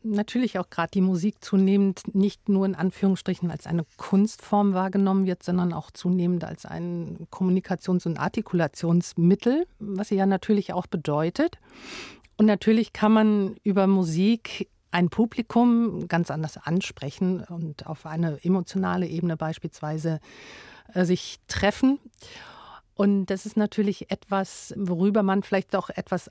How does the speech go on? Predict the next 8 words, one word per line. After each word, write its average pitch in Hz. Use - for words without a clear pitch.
ausdrücken 208
kann, 226
was 190
vielleicht 175
auch 160
durch -
staatliche 151
Zensur 165